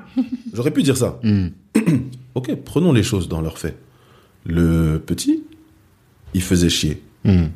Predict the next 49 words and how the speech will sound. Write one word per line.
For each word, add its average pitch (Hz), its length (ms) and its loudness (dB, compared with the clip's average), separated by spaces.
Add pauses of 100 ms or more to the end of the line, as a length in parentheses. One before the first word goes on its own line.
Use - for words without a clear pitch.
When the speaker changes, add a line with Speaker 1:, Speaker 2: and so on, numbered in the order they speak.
(140)
Speaker 1:
Il - 100 -10
fait 85 220 0
de - 60 -2
la 76 80 2
bécane, 85 480 0 (200)
c'est - 260 -4
interdit, 76 540 -4 (100)
Speaker 2:
Hmm, 90 260 4
Speaker 1:
on 78 100 0
Speaker 2:
hmm, 78 60 4
Speaker 1:
est 71 80 -2
Speaker 2:
hmm. - 20 -6
Speaker 1:
confiné, 78 580 -2 (100)
Speaker 2:
Hmm. 87 180 2 (120)
Speaker 1:
on 80 60 -4
n'a 78 80 -2
rien 101 260 2
à 90 80 2
faire 65 240 -6
là. - 100 -14 (240)
Speaker 2:
Hmm. 87 120 6 (840)
Speaker 1:
Toutefois, - 360 -4 (800)
pour 82 140 -2
l'appréhender, 90 480 4
il 269 60 2
y 180 40 4
a 135 40 4
un 98 60 2
protocole. - 500 -2 (960)
On 73 120 0
allume 78 240 2
les 78 80 2
gyrophares, - 640 -2 (600)
on 78 120 -4
fait 82 160 0
une 82 80 2
sommation, - 560 2 (560)
on 76 100 -2
demande 80 260 0
à 78 60 0
l'individu 76 460 -2
de - 80 -8
se 76 140 -2
mettre 76 180 -2
sur - 160 -4
le 76 80 -4
côté 120 400 0
avec - 260 -6
des 82 140 -6